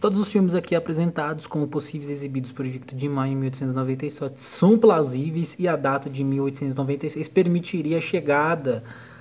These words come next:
aqui no Brasil a tempo, né, em relação às exibições do Victor de Maio.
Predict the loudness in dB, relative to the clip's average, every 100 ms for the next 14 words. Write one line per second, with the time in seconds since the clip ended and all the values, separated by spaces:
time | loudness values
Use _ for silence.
0 | -8 -6 -4 -2 0 0 0 -2 -4 -4
1 | -4 -4 -2 0 4 4 4 -2 -10 -14
2 | -18 -12 -10 -4 -2 0 -2 -4 -6 -4
3 | -4 -4 -6 -6 -6 -4 -6 -4 -6 -4
4 | -6